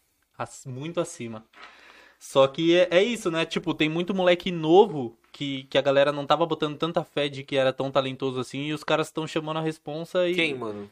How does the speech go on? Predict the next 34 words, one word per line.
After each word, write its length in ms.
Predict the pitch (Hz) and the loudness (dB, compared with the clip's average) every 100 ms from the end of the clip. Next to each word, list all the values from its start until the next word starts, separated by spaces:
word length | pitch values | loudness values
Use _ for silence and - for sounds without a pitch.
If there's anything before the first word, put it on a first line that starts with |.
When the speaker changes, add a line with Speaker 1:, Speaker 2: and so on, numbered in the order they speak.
| _ | _
Speaker 2:
por 120 | 113 | -18
exemplo? 420 | 107 104 104 107 _ | -16 -18 -18 -20 _
Speaker 1:
O 60 | 147 | -20
Trae 300 | - 156 160 | -8 -4 -2
Young, 560 | 165 170 170 165 160 160 _ | 0 -2 -4 -4 -6 -8 _
o 320 | - 143 139 | -8 -4 -2
Luka 440 | 139 143 160 160 139 | 0 0 0 2 0
Doncic, 300 | 143 165 160 | 0 -4 -6
o, 20 | 139 | -6
o 220 | 135 131 | -4 -4
Luka 280 | 123 135 131 | -6 -2 -2
Doncic 320 | 123 143 220 | -2 -8 -4
é 60 | |
uma 160 | 269 302 | -2 0
Speaker 2:
É. 60 | 285 | 2
Speaker 1:
parada 320 | 269 269 302 | 2 2 0
que 100 | 320 | -2
é 440 | 311 320 320 214 | -2 0 0 0
Speaker 2:
É 20 | |
bizarro. 440 | 202 - - 214 208 | -2 -4 2 2 2
Speaker 1:
inexplicável. 920 | 226 233 - 262 - 160 135 110 110 _ - | 0 -2 -2 -8 -2 2 2 0 -8 _ -10
Tipo, 200 | 160 139 | -6 -2
não 140 | 139 | 0
é, 140 | 160 156 | 0 0
é 120 | 151 | -4
inexplicável. 920 | 156 170 175 202 202 147 120 120 120 | -2 -4 -4 -8 -2 0 0 -2 -8
O 100 | 135 | -8
moleque, 480 | 131 127 135 170 165 - _ _ | -6 -2 0 0 -4 -6 _ _
tipo, 160 | - 151 | -16 -4
você 100 | - | 4
olha 200 | 156 175 | 6 6
pra 140 | 170 | 4
ele, 160 | 165 156 | 2 0
você 240 | 156 156 | -2 -4